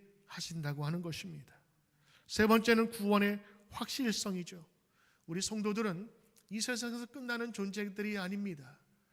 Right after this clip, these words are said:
반드시 우리는 하나님 앞에 서게 될 날이 있게 될 것이고, 주님, 우리 예수님께서 말씀하신 것처럼 "내가 너희들보다 먼저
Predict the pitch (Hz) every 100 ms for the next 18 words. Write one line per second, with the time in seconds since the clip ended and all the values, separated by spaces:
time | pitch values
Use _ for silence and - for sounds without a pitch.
0 | _ _ _ - 180 214 262 294 - -
1 | 185 147 - _ _ _ _ - 147 160
2 | 165 160 - _ - - 233 226 220 180
3 | - 196 190 - 220 208 190 180 165 165
4 | 165 - - 214 - 175 160 147 143 -
5 | - 240 302 _ _ _ _ _ _ -
6 | 214 277 208 147 - - _ _ 165 180
7 | 185 - 233 269 269 240 262 214 - 226
8 | 208 - 190 160 190 202 - - - -
9 | - - _ - 214 262 262 262 294 302
10 | 302 320 302 320 370 330 220 196 214 320